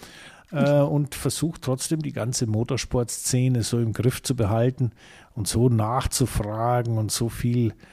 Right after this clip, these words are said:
äh, zu kommunizieren wie nur möglich mit den Leuten, die diesen Motorsport im Winter ja auch betreiben, indem sie im, im Büro sitzen, hinterm Laptop sitzen, äh, als Ingenieur oder im Windkanal oder an der C-F-D-Automatik.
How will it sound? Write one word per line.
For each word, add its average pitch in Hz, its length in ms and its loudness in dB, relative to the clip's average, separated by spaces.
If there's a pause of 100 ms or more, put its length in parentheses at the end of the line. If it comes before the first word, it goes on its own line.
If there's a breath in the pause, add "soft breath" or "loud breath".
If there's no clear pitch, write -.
(200 soft breath)
äh, 117 200 -4
zu - 160 -4
kommunizieren 123 720 2
wie 127 80 2
nur 123 200 6
möglich 127 680 4
mit 117 180 -2
den 113 120 0
Leuten, 104 500 -4
die 110 100 -6
diesen 110 320 -6
Motorsport 110 580 -4
im 101 280 -4
Winter 139 380 6
ja 107 200 0
auch 117 220 0
betreiben, 104 600 -2
indem 113 300 -2
sie 113 160 -2
im, 104 140 -4 (600 soft breath)
im 113 60 -2
Büro 113 320 8
sitzen, 127 680 4
hinterm 107 600 2
Laptop 120 460 -2
sitzen, 117 560 0 (480 soft breath)
äh, - 20 -8
als 110 800 -2
Ingenieur 117 580 6
oder 110 160 2
im 104 140 -2
Windkanal 117 760 0
oder 107 200 -2
an 107 100 -4
der 104 160 -4
C-F-D-Automatik. 113 1160 0